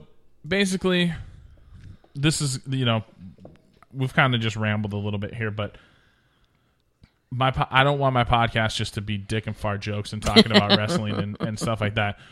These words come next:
I'm gonna come on, if I'm feeling this way, this is how I feel. And I think another thing that social media has done is allowed people to put out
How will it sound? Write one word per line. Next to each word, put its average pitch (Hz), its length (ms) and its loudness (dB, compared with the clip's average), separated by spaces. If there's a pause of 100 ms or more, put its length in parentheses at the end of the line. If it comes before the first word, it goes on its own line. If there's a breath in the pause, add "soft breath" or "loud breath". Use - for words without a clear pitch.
(680 loud breath)
I'm 131 220 2
gonna 147 180 0
come 147 200 2
on, 120 320 -4
if 127 180 -4
I'm 135 420 -2
feeling 143 380 -4
this 147 180 -4
way, 131 100 -4
this 151 160 2
is 165 100 -2
how 160 180 2
I 151 60 2
feel. 131 380 0 (200)
And 117 320 2 (480 loud breath)
I 123 100 4
think 135 380 0 (160)
another 139 400 4
thing 151 200 -4
that 143 120 -2
social 139 300 0
media 135 340 0
has 135 240 2
done 135 380 0 (440 soft breath)
is 117 600 0 (800)
allowed 123 420 4
people 135 340 0
to - 180 -2
put - 360 -2
out 113 340 2